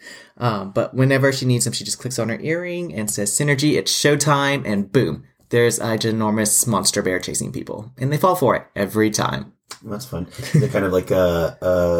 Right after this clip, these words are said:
Speaker 2: Scooby-Doo style or Josie and the Pussycats where they're solving mysteries and stuff? Or
Speaker 1: No.
Speaker 2: No?
Speaker 1: No, most of the time, they, most of the time, um, the Jim and the holograms are predicted, uh, or just depicted as, actually,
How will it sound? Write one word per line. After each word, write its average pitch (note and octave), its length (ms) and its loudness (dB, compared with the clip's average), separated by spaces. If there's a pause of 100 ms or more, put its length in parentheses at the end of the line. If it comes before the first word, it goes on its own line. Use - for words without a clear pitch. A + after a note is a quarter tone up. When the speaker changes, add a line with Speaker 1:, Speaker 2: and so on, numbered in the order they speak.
Speaker 2:
Scooby-Doo G#2 1000 -2
style G#2 600 2
or G2 200 2
Josie G2+ 300 0
and F#2 80 0
the F2+ 60 0
Pussycats G2 760 -4
where F#2 120 0
they're D#2+ 120 -2
solving F2+ 440 2
mysteries G#2 560 -2
and A2 160 -2
stuff? B2 360 2
Or B2+ 60 6
Speaker 1:
No. B2+ 540 4 (280)
Speaker 2:
No? A2 360 0 (100)
Speaker 1:
No, C#3 240 6
most D#3 240 4
of G#3 60 0
the E3 60 0
time, E3+ 200 4
they, D#3+ 160 2
most F3+ 240 2
of F4+ 100 4
the G#3 80 0
time, G#3 540 2
um, G#2 380 -4
the A#2 500 0 (280)
Jim B2 200 4
and C#3 100 2
the B2 40 4
holograms C#3 420 0
are A#2+ 60 0
predicted, B2+ 580 0
uh, G#2+ 300 2
or A2+ 140 2
just - 520 -2
depicted A2+ 480 2
as, F#2 300 0
actually, F2+ 560 -8